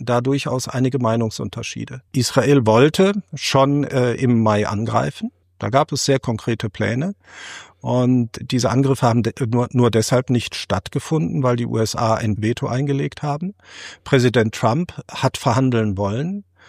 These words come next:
und deswegen den Israelis gesagt, dass sie doch bitte auf diesen Angriff verzichten sollen.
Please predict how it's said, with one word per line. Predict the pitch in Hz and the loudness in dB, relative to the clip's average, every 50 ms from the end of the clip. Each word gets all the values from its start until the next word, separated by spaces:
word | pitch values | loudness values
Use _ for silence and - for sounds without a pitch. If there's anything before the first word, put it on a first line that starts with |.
| - _ _ _ _ | -20 _ _ _ _
und | - 131 135 135 131 127 127 - 135 - | 2 2 4 4 2 0 -2 -4 -6 -2
deswegen | 117 110 - - 139 139 139 147 | -2 -2 0 0 0 0 2 2
den | 139 131 131 | 0 0 0
Israelis | 117 120 - - 120 107 127 123 139 139 - | -2 -4 -4 -2 -2 0 0 -2 -2 -4 -4
gesagt, | - 156 131 123 120 123 123 - - | -4 -4 0 0 0 0 0 0 -2
dass | 127 120 | -2 0
sie | - 143 | 0 0
doch | 110 117 107 | 0 0 -2
bitte | - - 131 - - 143 139 131 143 - | -2 -4 -2 2 2 2 2 2 0 -2
auf | - - 117 - | -2 -2 -2 0
diesen | - 135 120 131 127 | 0 0 0 0 0
Angriff | 113 113 113 107 - 110 - - - - - - | 0 0 0 0 -2 -2 -4 -8 -14 -20 -20 -20
verzichten | - - - - 110 - - - - 117 - - - _ - 110 107 104 104 113 - _ _ - | -20 -8 -4 -4 -4 -2 -2 -4 -4 -4 -4 -6 -8 _ -2 0 0 0 -2 -4 -8 _ _ -6
sollen. | 101 101 98 92 - - 104 113 | -4 -2 -2 -2 -2 -6 -8 -12